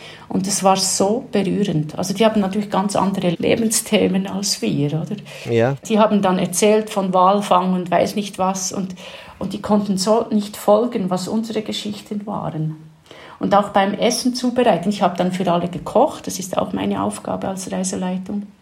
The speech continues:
Speaker 1: Und ich habe dann, äh, gesagt, „Ah, ich koche doch für alle.“ Aber Michael und noch sein Kollege, die wurden nicht so warm mit unserem Mahlzeit. Es war wirklich eine,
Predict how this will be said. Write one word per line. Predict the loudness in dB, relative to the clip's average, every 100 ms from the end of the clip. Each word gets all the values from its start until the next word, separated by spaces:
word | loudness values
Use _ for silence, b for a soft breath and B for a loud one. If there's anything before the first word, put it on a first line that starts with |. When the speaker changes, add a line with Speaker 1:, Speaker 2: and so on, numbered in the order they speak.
| _ _ _
Speaker 1:
Und | 0
ich | 2 4
habe | 2 4
dann, | 2 4
äh, | 2 2 0 -4 -14 -4
gesagt, | 0 4 4 4 0 0
„Ah, | 2 2
ich | 0
koche | 0 0
doch | -2 -6
für | -4 2
alle.“ | 2 4 0 -2 -10
Aber | -6 -4 0
Michael | 2 2 0 -4
und | -4 -2
noch | -4 -2
sein | -2 -2 -4
Kollege, | -4 -2 -2 -2 -4
die | -4 -8 -6
wurden | -2 0 2
nicht | 0 0
so | 0 4
warm | 6 4 2
mit | -4 -6
unserem | -6 -4 -2 0 -2 -6 -4
Mahlzeit. | -2 -2 -2 -4 -4 -6 -12 -20 -20 _ _ _ _ _ -10
Es | 0 4
war | 4
wirklich | 2 -2 -2 -2
eine, | -2 -2 -4 -8